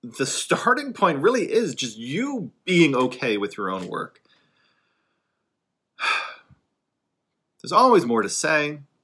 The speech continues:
hence writers across the globe. But for now, I wanted, I wanted to encapsulate two key missions for you.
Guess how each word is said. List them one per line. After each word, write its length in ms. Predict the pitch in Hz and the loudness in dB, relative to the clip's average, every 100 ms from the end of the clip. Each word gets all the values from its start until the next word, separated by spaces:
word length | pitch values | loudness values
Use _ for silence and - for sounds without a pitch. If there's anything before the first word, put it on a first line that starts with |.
| _ _ | _ _
hence 520 | - 143 143 - - - _ _ _ _ _ _ _ _ _ _ _ - | -4 -4 -4 -12 -16 -20 _ _ _ _ _ _ _ _ _ _ _ 0
writers 380 | 135 202 180 123 | 4 6 4 0
across 380 | - 151 180 | 0 2 2
the 80 | - | 0
globe. 560 | 110 156 175 170 156 139 _ _ - - - - _ _ _ _ _ _ _ _ _ _ _ - | 0 6 6 6 2 -6 _ _ -20 -20 -20 -20 _ _ _ _ _ _ _ _ _ _ _ -8
But 240 | 113 113 | -6 -6
for 100 | 135 | -4
now, 300 | 127 131 139 | 0 0 2
I 120 | 131 | 0
wanted, 500 | 120 123 127 131 120 - | 0 -2 -2 -4 -6 -6
I 80 | |
wanted 320 | 107 113 120 113 | -4 -2 -4 -6
to 440 | 120 104 101 90 _ _ _ _ 85 | -6 -6 -6 -12 _ _ _ _ -16
encapsulate 720 | 101 131 123 - 120 95 - | -10 -4 -4 -4 -6 -6 -8
two 540 | - 143 143 143 143 | -8 -6 -4 -6 -8
key 720 | - - 135 131 123 107 95 - _ _ _ _ _ - | -14 -12 -8 -6 -4 -6 -10 -14 _ _ _ _ _ -8
missions 680 | 117 175 - 120 90 - | -2 0 0 -2 -6 -10
for 280 | - - - | -14 -12 -10
you. 260 | 170 156 | -10 -14